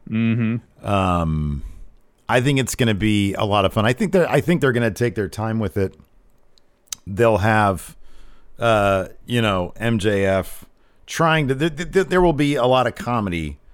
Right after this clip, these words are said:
Speaker 2: that they get out of M J F
Speaker 1: Yes.
Speaker 2: and Wardlow trying to fit in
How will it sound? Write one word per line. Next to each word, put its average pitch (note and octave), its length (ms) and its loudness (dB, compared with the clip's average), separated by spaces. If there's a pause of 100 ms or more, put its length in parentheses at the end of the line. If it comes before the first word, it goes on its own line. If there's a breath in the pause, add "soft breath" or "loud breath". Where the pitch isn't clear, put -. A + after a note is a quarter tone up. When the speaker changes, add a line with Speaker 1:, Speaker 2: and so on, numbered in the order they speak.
(220)
Speaker 2:
that F#2 100 -6
they G2 120 0
get E2+ 220 -2
out F2 220 -4
of E2+ 80 -4
M F2 160 -2
J E2 180 -2
F E2 200 -2
Speaker 1:
Yes. F2+ 200 0
Speaker 2:
and F2 100 -4
Wardlow F2 540 0
trying F2 360 -2
to D#2+ 40 -6
fit F2+ 320 0
in D#2+ 380 -2